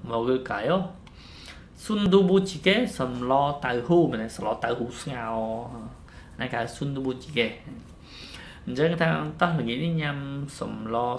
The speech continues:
순두부찌개 chẳng mạch đai. Đó, cứ có những gì thà.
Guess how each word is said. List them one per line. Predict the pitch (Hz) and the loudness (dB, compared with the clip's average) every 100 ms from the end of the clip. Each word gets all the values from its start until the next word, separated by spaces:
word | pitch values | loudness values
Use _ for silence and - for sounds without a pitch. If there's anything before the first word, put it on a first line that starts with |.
| - | 0
순두부찌개 | 165 156 156 151 151 151 147 139 156 151 147 143 | 2 2 2 2 4 2 -2 -6 0 2 2 2
chẳng | 113 | -2
mạch | 110 - | -4 -2
đai. | 131 147 156 165 165 - - | 0 0 0 -4 -6 -12 -8
Đó, | 120 117 - - - | -6 -6 -10 -12 -2
cứ | 139 | 2
có | |
những | 139 117 | 2 2
gì | |
thà. | 113 | -2